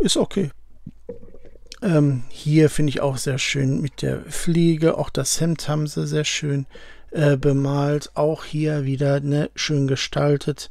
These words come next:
Die Weste mit den, äh, Knöpfen hier und den Taschen, sowie hier das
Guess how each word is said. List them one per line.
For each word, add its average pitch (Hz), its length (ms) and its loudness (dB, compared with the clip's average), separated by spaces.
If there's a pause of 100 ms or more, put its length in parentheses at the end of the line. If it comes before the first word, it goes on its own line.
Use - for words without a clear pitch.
(380)
Die 135 160 0
Weste 147 420 4
mit 139 200 0
den, 127 320 0
äh, 143 160 2
Knöpfen 151 540 -2
hier 131 340 0 (720)
und 143 260 0
den 127 220 -2
Taschen, 147 540 0 (520)
sowie 131 360 0
hier 127 320 0
das 120 380 -4